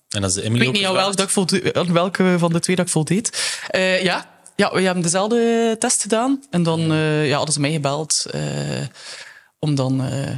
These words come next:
Speaker 2: effectief door te gaan naar de officiële lichting.
Speaker 1: Want, eh, veel krantenartikels zeiden toen ze van, eh, ehm, door haar passage in De Slimste Mens heeft ze een contract bij Woestijnvis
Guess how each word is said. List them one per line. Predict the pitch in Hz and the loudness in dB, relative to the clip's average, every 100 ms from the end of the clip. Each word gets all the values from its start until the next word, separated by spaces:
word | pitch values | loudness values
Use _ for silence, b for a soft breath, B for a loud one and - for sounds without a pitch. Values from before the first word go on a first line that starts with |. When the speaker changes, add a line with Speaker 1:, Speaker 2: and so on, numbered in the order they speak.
| 131 | -6
Speaker 2:
effectief | - 143 - 139 | -4 -4 -4 -6
door | - 139 - | -4 -6 -4
te | - 120 120 131 - _ _ _ _ _ | -4 -2 -4 -8 -14 _ _ _ _ _
gaan | - - 131 | -10 -2 0
naar | 127 | 0
de | 117 117 117 _ _ _ _ _ - | -2 -4 -6 _ _ _ _ _ -2
officiële | 165 165 - 143 135 | 0 0 0 -2 -4
lichting. | 131 127 - 127 123 - _ | -4 -6 -6 -6 -8 -18 _
Speaker 1:
Want, | - 104 98 | -4 -2 0
eh, | 104 101 | 0 0
veel | 95 110 107 | 0 0 0
krantenartikels | - 113 120 120 - 127 123 | -2 0 0 -2 -2 0 0
zeiden | 117 113 | -2 -4
toen | - 117 | -2 0
ze | 110 | 0
van, | 104 104 104 | 0 0 0
eh, | 101 98 | 0 0
ehm, | 101 95 98 - 98 | 0 -2 -4 -6 -4
door | 101 107 | 0 0
haar | 104 - | -2 -2
passage | 107 - 107 107 110 113 | -2 -2 -2 -2 -2 -2
in | 107 | 0
De | |
Slimste | - 113 101 98 | -2 -2 -4 -2
Mens | 101 113 113 - | -2 0 -2 -4
heeft | 104 | -4
ze | - 104 98 98 | -2 -2 -2 -4
een | - 101 95 95 98 | -4 -2 0 -2 -4
contract | - 92 107 113 | -6 -4 -4 -4
bij | 110 101 | -2 0
Woestijnvis | 95 - 110 110 107 - - | 0 -2 -2 0 -2 -2 -6